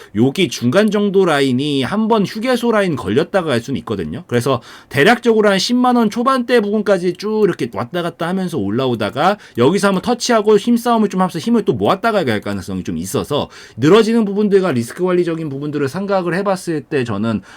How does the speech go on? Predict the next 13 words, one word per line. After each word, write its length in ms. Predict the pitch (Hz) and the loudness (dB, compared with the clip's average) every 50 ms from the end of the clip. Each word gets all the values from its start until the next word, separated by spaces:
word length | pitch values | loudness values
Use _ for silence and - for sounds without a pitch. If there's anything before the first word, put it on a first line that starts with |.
| - - | -10 -4
한 120 | - 147 | -2 -2
십만 360 | 143 - 208 233 240 254 247 247 | 0 2 4 4 4 6 4 4
원부터 320 | 247 220 202 - - 185 | 2 2 0 0 -2 -2
십이만 420 | - - - 226 240 240 240 233 | -2 -2 -4 -2 0 2 2 2
원 120 | 226 220 208 | 0 0 0
정도 260 | 196 202 196 175 175 | -2 -2 -2 -2 -4
사이 220 | - - 220 226 | -4 -4 -4 -4
구간에 320 | 214 208 208 208 202 196 180 | -4 -2 -2 0 0 0 0
오면은 480 | 120 98 98 104 104 104 131 143 127 | -2 -2 -2 -2 -2 -2 -2 -2 -2
분할 320 | 117 - - 117 143 165 175 | -4 -4 -2 0 0 2 0
익절 240 | 175 - - 156 147 | 0 -2 -2 -4 -4
한번 240 | 160 165 165 156 | -4 -4 -4 -4
해주시고 640 | 151 202 226 240 233 - - 127 113 - 170 131 | -4 -4 -4 -4 -6 -6 -6 -6 -2 0 0 0